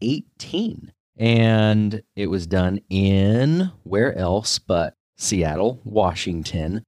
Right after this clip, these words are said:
A lot of bikes in Washington, uh, Seattle area. If you get to, over to Portland, that's really known for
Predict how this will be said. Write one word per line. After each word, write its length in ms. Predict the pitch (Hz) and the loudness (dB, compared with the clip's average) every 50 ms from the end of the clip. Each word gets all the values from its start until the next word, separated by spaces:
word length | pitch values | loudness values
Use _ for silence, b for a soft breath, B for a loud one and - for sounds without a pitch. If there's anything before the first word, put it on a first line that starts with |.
| _ _ _ - | _ _ _ -6
A 100 | 101 110 | -4 -4
lot 400 | 113 113 113 117 120 120 120 117 | -2 -2 0 2 2 4 4 2
of 180 | 117 104 92 90 | 0 -2 -2 -2
bikes 440 | 95 92 92 92 87 - - - - | 0 0 0 0 -2 -4 -6 -6 -6
in 640 | - 90 87 82 82 80 80 80 80 82 82 80 - _ _ _ | -4 -4 -2 -2 -2 -2 -2 -2 -4 -4 -6 -10 -14 _ _ _
Washington, 1300 | - - 127 131 131 131 113 - 131 120 113 107 104 - 120 113 110 110 107 107 107 107 107 104 104 101 _ _ _ _ - | -2 0 2 2 2 2 0 0 0 0 0 0 -2 0 0 2 4 4 4 4 4 2 2 0 -2 -4 _ _ _ _ -6
uh, 160 | 90 87 78 | -4 -4 -2
Seattle 440 | - - - 113 117 113 113 98 - | -2 -2 0 2 2 2 0 0 2
area. 640 | 95 104 104 104 101 101 101 98 98 95 95 98 98 - - - - | 2 4 4 6 6 4 4 4 4 2 2 0 -2 -6 -12 -16 -12
If 260 | 90 90 87 - - - | -12 -12 -10 -8 -4 0
you 300 | 95 92 92 90 90 87 | 2 2 2 2 2 0
get 240 | 82 101 - - _ _ - | -2 -6 -8 -8 _ _ -14
to, 80 | - 87 | -10 -4
over 320 | - 95 92 90 92 - - | -2 -2 0 0 -2 -4 -4
to 560 | - - - 87 82 80 80 80 78 78 - _ - | -6 -6 -4 -2 0 0 0 -2 -4 -6 -8 _ -10
Portland, 640 | - - 160 170 - - 131 135 135 135 135 131 110 | -2 0 2 2 2 2 2 2 4 4 2 0 -2
that's 340 | 92 101 113 127 131 - | -6 -6 -6 -6 -6 -2
really 280 | - 131 135 127 127 120 | 2 2 4 4 4 2
known 360 | 120 120 120 117 120 120 117 113 | 2 2 4 4 4 2 2 0
for 420 | - 123 120 120 117 117 120 - | 0 0 2 2 4 2 2 0